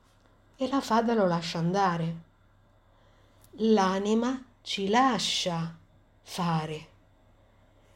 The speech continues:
ci dà i consigli, ci protegge, ci assiste, ci avvolge, non ci perde mai un attimo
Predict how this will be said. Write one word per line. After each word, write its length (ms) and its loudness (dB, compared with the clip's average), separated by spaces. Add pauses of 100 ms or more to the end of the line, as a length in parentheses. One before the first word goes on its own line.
(360)
ci 200 -2
dà 260 6
i 120 4
consigli, 840 2
ci 180 -4
protegge, 720 0
ci 120 -4
assiste, 840 -4 (640)
ci 120 -4
avvolge, 760 4 (640)
non 300 2
ci 180 2
perde 400 6
mai 540 4 (300)
un 240 6
attimo 800 4